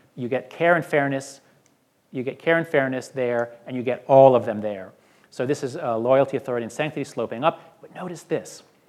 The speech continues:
Which one is steepest? Which line is steepest? It's this silvery line here. It's hard to read. Sanctity. The Sanctity Foundation is actually, in Poland, the biggest differentiator of left and right.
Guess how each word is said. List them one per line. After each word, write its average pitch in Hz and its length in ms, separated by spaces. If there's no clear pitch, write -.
Which 156 280
one 160 100
is 151 80
steepest? - 640
Which - 180
line 143 140
is 139 80
steepest? 165 420
It's - 140
this - 260
silvery 135 440
line 117 240
here. 120 180
It's 104 100
hard 123 160
to 127 80
read. 123 200
Sanctity. 139 540
The - 80
Sanctity 190 420
Foundation 127 460
is 120 160
actually, 147 640
in 123 120
Poland, 123 520
the 165 80
biggest 233 480
differentiator 127 720
of 120 120
left 123 280
and 151 80
right. 208 240